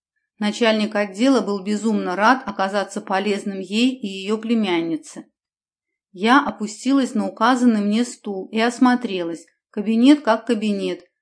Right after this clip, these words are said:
Он ничем, кроме размеров, не отличался от любой клетушки рядового следователя. Те же столы, шкаф, несколько стульев.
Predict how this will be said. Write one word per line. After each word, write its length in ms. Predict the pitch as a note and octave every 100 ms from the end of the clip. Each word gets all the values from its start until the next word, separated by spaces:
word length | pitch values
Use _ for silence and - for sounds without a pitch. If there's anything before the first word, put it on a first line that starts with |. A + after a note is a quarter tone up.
| _ _
Он 180 | A3 A#3
ничем, 520 | A3+ G#3+ C4 C#4+ C#4
кроме 280 | A3 G#3 G#3
размеров, 640 | G3+ G#3 G#3+ B3 B3+ -
не 100 | G3+
отличался 680 | G3+ G3+ G3+ - A3+ B3+ -
от 200 | F#3 G3+
любой 360 | G#3 G3+ G#3+ G#3
клетушки 560 | G3 G3 B3 C#4 -
рядового 580 | F#3+ F#3 F#3+ F#3+ A3 A#3+
следователя. 840 | A#3+ G#3+ G3 F#3 F#3 - F#3 E3+ - _
Те 240 | - - C#4+
же 120 | G#3+
столы, 600 | - - G#3 G#3 A#3 A3+
шкаф, 520 | - - G3+ G3 - -
несколько 480 | A3+ B3 B3 A#3+ G#3+
стульев. 520 | - G#3 G#3 F3+